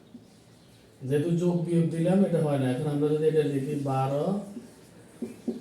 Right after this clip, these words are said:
ভাগ চার, তো আমরা বারো কে যদি চার দিয়ে ভাগ করি, এটা আমরা পাই তিন। যখন আমরা একটা পেয়ে যাব, আমাদের জন্য সহজ হবে। এখন বারো কে চার দিয়ে ভাগ করলাম, আমরা কত পেলাম? তিন। কিন্তু এখানে আছে কত? দুই।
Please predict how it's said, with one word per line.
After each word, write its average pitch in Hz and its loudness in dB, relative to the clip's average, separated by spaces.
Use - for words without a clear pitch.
ভাগ 131 -4
চার, 107 -4
তো 127 0
আমরা 139 0
বারো 143 0
কে 165 0
যদি 165 2
চার 156 -2
দিয়ে 151 4
ভাগ 139 0
করি, 165 2
এটা 143 0
আমরা 139 0
পাই 135 -2
তিন। 131 -2
যখন 147 4
আমরা 185 8
একটা 170 6
পেয়ে 185 8
যাব, 180 6
আমাদের 170 4
জন্য 170 4
সহজ 143 4
হবে। 110 2
এখন 143 0
বারো 143 4
কে 170 0
চার 170 4
দিয়ে 170 6
ভাগ 156 4
করলাম, 185 4
আমরা 160 0
কত 165 4
পেলাম? 147 2
তিন। 135 0
কিন্তু 135 0
এখানে 160 0
আছে 165 2
কত? 165 2
দুই। 165 2